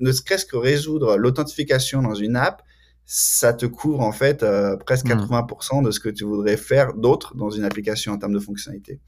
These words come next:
Speaker 1: Donc ça a été un, ça a été un projet assez intéressant. Euh,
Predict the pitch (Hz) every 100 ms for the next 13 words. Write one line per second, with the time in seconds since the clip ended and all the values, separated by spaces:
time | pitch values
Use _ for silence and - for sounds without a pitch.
0 | - - _ _ 123 120 117 120 107 101
1 | 110 110 139 117 101 - 117 107 - 143
2 | 120 110 - 131 202 _ _ _ _ _
3 | 107 107 107 104 98 101